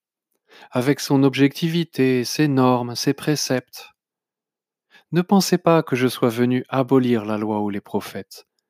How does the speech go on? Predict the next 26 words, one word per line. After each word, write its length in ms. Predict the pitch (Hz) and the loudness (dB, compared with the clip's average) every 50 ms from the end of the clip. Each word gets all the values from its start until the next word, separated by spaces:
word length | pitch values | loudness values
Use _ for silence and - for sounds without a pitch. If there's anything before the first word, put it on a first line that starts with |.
| _ _ _ _ _ _ _ _ _ _ _ _ _ | _ _ _ _ _ _ _ _ _ _ _ _ _
Je 120 | - - 139 | -2 0 2
ne 80 | 135 | 2
suis 160 | 131 - - | 2 0 0
pas 160 | 139 - 156 147 | 2 2 2 4
venu 400 | 135 143 147 147 147 143 127 - - - - _ - | 4 4 4 4 4 2 2 0 -6 -16 -20 _ -2
abolir, 640 | 151 160 156 151 151 143 131 123 107 95 - - - - - _ - | 0 0 2 4 2 2 2 0 -4 -8 -10 -14 -20 -20 -20 _ -2
pas 240 | 180 180 175 160 190 | 0 0 2 2 2
un 80 | 180 | 2
seul 260 | 170 - - 185 165 156 | 2 2 0 0 0 2
iota, 460 | 156 165 165 160 - 165 147 127 - - - _ _ - | 2 0 0 0 2 0 0 0 -2 -8 -20 _ _ -2
pas 240 | 151 160 147 151 | -2 0 0 0
un 80 | 160 156 | 0 -2
seul 280 | - - - 147 135 - | 0 0 0 0 0 -2
trait 360 | - - - - 147 143 131 | -8 -12 -6 -2 -2 -2 -2
ne 100 | 127 117 | -2 -4
disparaîtra 800 | 104 117 113 - - - 123 107 113 110 - - - 120 117 113 | -6 -6 -8 -10 -8 -8 -8 -6 -6 -8 -8 -8 -8 -8 -6 -6
de 100 | 110 107 | -6 -6
la 160 | 107 104 101 | -6 -6 -6
loi. » 320 | 101 101 104 101 95 - _ _ _ _ _ _ _ _ _ _ _ _ _ _ _ _ _ _ _ _ _ _ _ _ _ _ _ _ _ _ _ _ _ _ _ _ | -6 -6 -6 -6 -8 -10 _ _ _ _ _ _ _ _ _ _ _ _ _ _ _ _ _ _ _ _ _ _ _ _ _ _ _ _ _ _ _ _ _ _ _ _
Jésus 480 | 120 107 120 120 110 110 139 143 139 127 - - - - - - - _ _ - | -6 -2 0 0 2 2 2 2 2 2 -2 -10 -20 -20 -20 -20 -20 _ _ -6
n'est 120 | 127 123 | -4 -2
donc 360 | 117 127 131 127 - - - | 0 0 0 0 -2 -4 -12
pas 420 | - - 143 147 151 151 139 131 117 | -6 -2 0 0 0 0 -2 -6 -10
celui 460 | - - - 131 120 123 131 135 131 | -14 -8 -4 -4 -4 -2 -4 -6 -6
qui 160 | - - 127 | -6 -6 -6
vient 320 | 117 110 120 123 120 120 | -6 -4 -4 -4 -4 -4